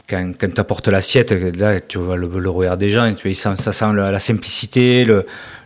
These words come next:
le, le, moi, c'est, moi, chez moi, c'est généreux, tu vois, des fois, c'est au plat, c'est machin,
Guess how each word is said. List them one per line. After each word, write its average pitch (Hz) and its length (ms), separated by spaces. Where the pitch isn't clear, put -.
le, 101 200
le, 98 120
moi, 98 420
c'est, 110 160
moi, 101 140
chez - 140
moi, 113 140
c'est 110 120
généreux, 117 520
tu 120 80
vois, 107 120
des 101 80
fois, 104 140
c'est - 140
au 104 80
plat, 113 340
c'est 98 160
machin, 101 400